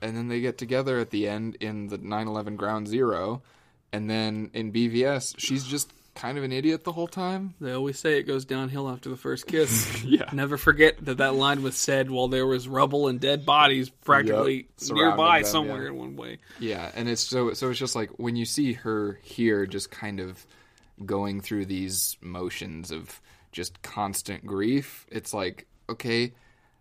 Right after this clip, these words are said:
Speaker 1: I might care if you had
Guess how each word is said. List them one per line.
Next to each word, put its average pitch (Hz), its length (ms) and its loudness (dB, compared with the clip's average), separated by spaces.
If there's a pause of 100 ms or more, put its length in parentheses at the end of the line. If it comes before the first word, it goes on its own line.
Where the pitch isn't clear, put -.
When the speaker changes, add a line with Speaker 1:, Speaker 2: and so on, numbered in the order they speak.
(220)
Speaker 1:
I 117 140 -6
might 113 500 -4
care 120 580 -2 (320)
if 104 220 -6
you 107 140 2
had 98 280 -4